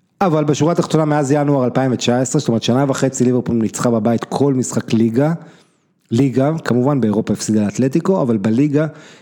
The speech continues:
עשרים וארבעה ניצחונות רצופים בבית, זה הסתיים, עדיין נשאר להם הרצף שהם לא הפסידו בליגה חמישים ושמונה משחקי בית, שזה יוצא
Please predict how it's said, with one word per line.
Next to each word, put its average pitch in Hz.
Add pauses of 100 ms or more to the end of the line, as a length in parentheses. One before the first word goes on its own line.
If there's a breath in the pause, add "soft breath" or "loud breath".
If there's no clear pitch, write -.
(120)
עשרים 170
וארבעה 143
ניצחונות 135 (360)
רצופים 120
בבית, 139
זה 131
הסתיים, 131 (1400 soft breath)
עדיין 170
נשאר 170
להם 160
הרצף 160
שהם 139
לא 147
הפסידו 185
בליגה 139
חמישים 151 (240)
ושמונה 120 (920)
משחקי 110
בית, 170
שזה 131
יוצא 143